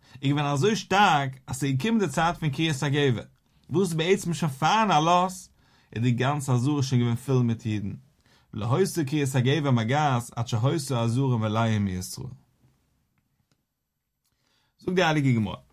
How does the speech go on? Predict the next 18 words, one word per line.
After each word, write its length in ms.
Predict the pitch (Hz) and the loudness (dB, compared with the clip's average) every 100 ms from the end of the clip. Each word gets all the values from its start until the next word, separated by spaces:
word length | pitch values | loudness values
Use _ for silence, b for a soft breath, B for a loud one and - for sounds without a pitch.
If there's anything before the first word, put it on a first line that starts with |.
| - | -2
Tnanu 300 | 165 175 165 | 0 2 0
Usama 320 | 135 151 139 | 0 0 2
haben 80 | 123 | 2
wir 40 | |
gelernt 320 | 120 127 127 | 2 2 2
am 100 | 117 | 0
Mishnah. 340 | 98 101 - - _ - | -4 -6 -12 -16 _ -4
<clears throat> 1800 | - - - - - _ _ _ _ _ _ _ _ _ - - - | -2 -2 -4 -12 -18 _ _ _ _ _ _ _ _ _ -20 -20 -6
Der 60 | 131 | 0
Mishnah 280 | 170 185 160 | 0 0 -4
sagt 180 | 151 135 | -4 -2
uns 160 | 131 | 0
also, 220 | 127 107 95 _ _ b b b - | 0 -2 -8 _ _ b b b -2
Avurim 760 | 139 131 202 220 160 143 131 | 4 4 6 4 2 0 -2
Shepokim 800 | 131 123 117 160 185 143 135 131 | -2 -4 0 -2 0 0 2 2
Al 220 | 110 127 | 2 0
Gaba 400 | 117 143 165 147 | 2 2 2 4
Mizbeach. 580 | 127 120 110 104 - - | 4 2 0 -4 -8 -14